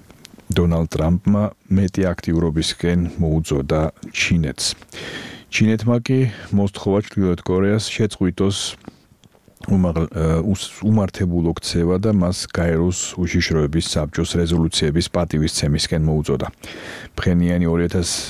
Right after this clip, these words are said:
ექვსი წლიდან ახორციელებს ბირთვულ გამოცდებს, რითიც არღვევს გაეროს რეზოლუციებს და უმკაცრეს რეაქციას იწვევს შეერთებულ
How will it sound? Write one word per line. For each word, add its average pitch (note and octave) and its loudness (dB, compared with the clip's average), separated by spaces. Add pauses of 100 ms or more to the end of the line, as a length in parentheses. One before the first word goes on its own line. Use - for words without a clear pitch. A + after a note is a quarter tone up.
(220)
ექვსი F#2 0
წლიდან F2 2
ახორციელებს D#2+ -2
ბირთვულ D#2+ 0 (100)
გამოცდებს, C#2+ -2 (320)
რითიც D2+ 0 (220)
არღვევს E2 0 (100)
გაეროს D#2 0 (100)
რეზოლუციებს F2 0
და G2+ 2
უმკაცრეს G2+ 0 (120)
რეაქციას D#2 -2 (120)
იწვევს E2 0 (520)
შეერთებულ D#2+ 0